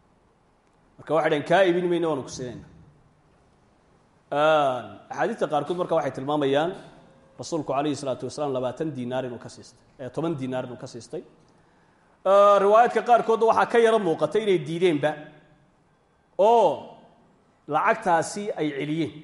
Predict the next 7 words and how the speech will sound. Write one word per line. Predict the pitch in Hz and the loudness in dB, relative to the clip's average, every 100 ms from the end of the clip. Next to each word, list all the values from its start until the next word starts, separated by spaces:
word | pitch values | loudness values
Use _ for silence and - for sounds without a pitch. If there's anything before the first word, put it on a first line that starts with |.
| - - _ _ _ _ _ _ _ _ - | -20 -20 _ _ _ _ _ _ _ _ -6
oo | 131 | -2
aanay | 139 | 0
qaadanin. | 135 104 95 98 98 _ _ _ _ _ _ _ _ _ _ _ _ _ - | -2 -8 -14 -18 -20 _ _ _ _ _ _ _ _ _ _ _ _ _ -2
Haddaba | 165 262 | 4 6
markaad | 277 254 247 | 6 4 4
u | |
fiirsato, | 226 202 156 175 - | 4 4 4 0 2